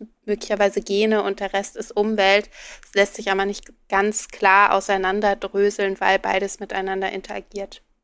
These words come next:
Und was diese frühe Beobachtbarkeit <laughs> betrifft, ja, in Zügen kann man das schon beobachten bei kleinen Kindern. Da sprechen wir allerdings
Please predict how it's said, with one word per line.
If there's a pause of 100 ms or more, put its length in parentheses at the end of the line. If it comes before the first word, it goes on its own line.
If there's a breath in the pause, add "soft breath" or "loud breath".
(120)
Und
was
diese
frühe
Beobachtbarkeit (100)
<laughs>
betrifft, (120)
ja,
in
Zügen
kann
man
das
schon
beobachten
bei
kleinen
Kindern.
Da
sprechen
wir
allerdings